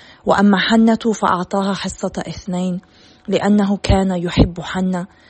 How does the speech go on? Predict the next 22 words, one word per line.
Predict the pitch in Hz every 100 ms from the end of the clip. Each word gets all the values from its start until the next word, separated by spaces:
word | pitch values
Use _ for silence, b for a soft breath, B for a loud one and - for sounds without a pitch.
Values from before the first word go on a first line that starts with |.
| B B
ولكن | 196 196 190 208
الرب | 196 185 202 - 202
كان | - 180
قد | 175 - 165
حبس | - 196 185 185 185
رحمها. | 170 175 - 185 165 160 170 _ _ _ _ _ _ _ _ _ _
وكانت | 220 - 262 269 226
ضرتها | 196 185 202 240 202 202
تغضبها | 185 165 156 185 202 185 180
لتثير | 170 180 - 202 196 185
ثائرها، | - 170 - 185 170 175 170 B B B B
لأن | 190 - 190 175
الرب | 175 185 190
حبس | 175 190 185 185 -
رحمها | 165 160 - 190 175 165
تماما. | 151 170 170 165 160 160 - B B B B B B B B
وهكذا | 233 233 277 311 269
كان | 240 254 202
يحدث | 180 196 - 214 208 208
سنة | 185 185 202 196 208 196
بعد | 175 170 170
سنة | 175 190 185